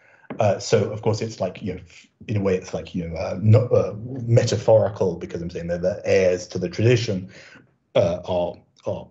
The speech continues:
you know, in Fratelli d'Italia and so on. But also there are, like, literal relatives of, of, of Mussolini who are, uh, still politically active.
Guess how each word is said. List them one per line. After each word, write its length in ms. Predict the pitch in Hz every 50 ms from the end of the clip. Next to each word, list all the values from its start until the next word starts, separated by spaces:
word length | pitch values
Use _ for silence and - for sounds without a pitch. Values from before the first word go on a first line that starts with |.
| _ _
you 160 | - 92 85
know, 60 | 87
in 240 | 87 87 90 - -
Fratelli 340 | - - 92 - 95 92 90
d'Italia 300 | 87 92 - 120 110 98
and 100 | 90 -
so 80 | -
on. 220 | 87 87 87 - - - -
But 60 | -
also 180 | 123 107 101 101
there 160 | 92 98 98
are, 160 | 95 92 92
like, 220 | 90 87 87 - -
literal 760 | 98 98 104 107 - - - 107 92 78 - 82 82 - - _ _ _ _ _ _ _ _ _ _ _ _ _ _ - -
relatives 420 | 113 107 - 107 92 - - 90
of, 180 | 90 87 90 - - _ -
of, 260 | 104 98 92 98 - - _ _ -
of 200 | 104 92 - -
Mussolini 520 | - 110 101 - - 90 90 87 90 87 87
who 360 | - - 90 87 90 - -
are, 440 | 98 95 92 98 107 104 101 - -
uh, 80 | -
still 340 | - - - - 107 98 85
politically 440 | - - 104 107 - - - 107 101
active. 440 | 101 117 107 - - 107 104 107